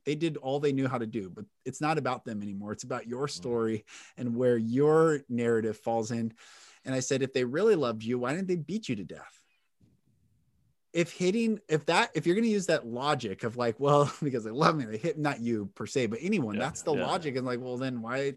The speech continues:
Speaker 1: they obviously didn't love you enough to
Speaker 2: <laughs>
Speaker 1: beat the shit out of you. Like,
Speaker 2: <laughs> Yeah.
Speaker 1: like, my dad must have really loved me. <laughs> I mean, the way
Speaker 2: Yeah.
Speaker 1: he beat me.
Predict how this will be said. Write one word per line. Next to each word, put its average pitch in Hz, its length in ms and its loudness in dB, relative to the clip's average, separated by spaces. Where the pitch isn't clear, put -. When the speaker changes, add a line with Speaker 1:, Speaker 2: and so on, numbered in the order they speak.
Speaker 1:
they 110 80 -8
obviously 139 340 -2
didn't 123 200 -4
love 120 180 -6
you 123 100 -2
enough 120 260 -4
to 107 100 -10
Speaker 2:
<laughs> - 100 -18
Speaker 1:
beat - 140 -4
the - 640 -8
shit 127 400 -6
out 165 160 0
of - 60 -12
you. 147 120 0
Like, 143 260 -2
Speaker 2:
<laughs> 131 40 -4
Yeah. - 220 -2
Speaker 1:
like, 165 160 4
my 156 200 6
dad 170 200 8
must 156 140 2
have 151 100 0
really 156 220 8
loved 170 320 6
me. 147 120 6
<laughs> 151 40 6
I - 80 -2
mean, 202 200 8
the 220 100 6
way 214 160 8
Speaker 2:
Yeah. 202 80 8
Speaker 1:
he 202 80 4
beat 208 220 -2
me. 165 120 -2